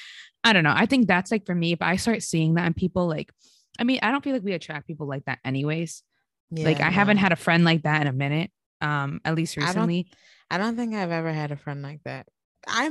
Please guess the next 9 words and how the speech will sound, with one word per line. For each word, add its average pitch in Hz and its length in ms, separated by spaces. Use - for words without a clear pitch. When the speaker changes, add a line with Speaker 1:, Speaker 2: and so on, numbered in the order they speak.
Speaker 2:
feel 285 260
like 262 180
I'm 208 120
a 185 120
pretty 196 300
good, 175 380
like, 151 320
I 190 120
could 190 260